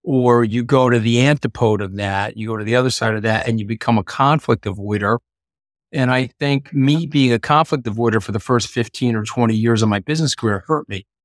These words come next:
Um, you know, I've been, I've been more cognizant of that,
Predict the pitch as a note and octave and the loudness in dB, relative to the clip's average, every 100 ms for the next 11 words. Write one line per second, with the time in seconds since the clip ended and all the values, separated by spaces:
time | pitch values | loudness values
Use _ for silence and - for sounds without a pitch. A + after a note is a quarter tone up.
0 | _ _ _ _ - A2+ G#2 G#2 A2 A#2 | _ _ _ _ -8 -6 -4 -6 -4 -2
1 | G#2+ G#2+ A#2 A2+ - A2 A2+ A#2 A#2+ B2+ | -2 0 -2 -2 -8 0 4 4 4 4
2 | B2+ B2 A#2 A#2 _ _ _ _ _ - | 4 4 2 0 _ _ _ _ _ -6
3 | - C#3 C#3+ C#3+ C3 A#2+ G#2 A2+ A2 A2+ | 0 2 2 2 2 0 2 2 4 2